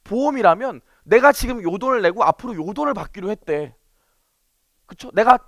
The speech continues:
채권을 발행했어. 고객들이 나한테 지금 요 돈을 주면 내가 추후에 요런 돈과 요런 돈을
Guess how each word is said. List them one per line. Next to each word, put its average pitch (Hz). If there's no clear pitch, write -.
채권을 330
발행했어. 190
고객들이 247
나한테 190
지금 190
요 175
돈을 220
주면 175
내가 220
추후에 294
요런 214
돈과 202
요런 180
돈을 165